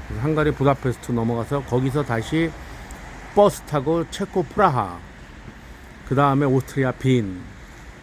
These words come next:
그 다음에 슬로바키아 수도를 잠깐 거쳤다가 스위스로 나가, 버스 타고 넘어가요.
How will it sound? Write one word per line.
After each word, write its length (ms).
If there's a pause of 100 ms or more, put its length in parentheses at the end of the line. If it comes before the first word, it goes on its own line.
(140)
그 60
다음에 280
슬로바키아 960
수도를 400
잠깐 380
거쳤다가 680 (340)
스위스로 560
나가, 280 (520)
버스 140
타고 200
넘어가요. 540